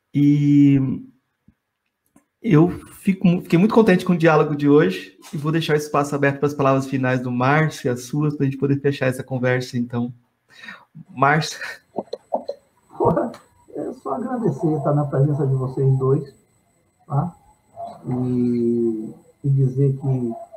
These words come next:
Speaker 2: o Marlon é uma pessoa que eu quero um bem muito grande. É, e ele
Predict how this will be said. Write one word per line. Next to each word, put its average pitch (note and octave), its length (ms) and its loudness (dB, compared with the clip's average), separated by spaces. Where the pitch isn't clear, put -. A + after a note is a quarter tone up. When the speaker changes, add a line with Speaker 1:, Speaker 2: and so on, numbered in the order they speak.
Speaker 2:
o C#3 60 -2
Marlon C#3 300 6
é C3+ 40 4
uma B2+ 120 0
pessoa C3 420 -2
que - 120 -6
eu C3 120 0
quero C3 240 0
um C3 80 2
bem C3 160 -2
muito C#3 300 4
grande. C#3 400 0
É, A#2+ 720 -2
e - 120 -14
ele C3 360 0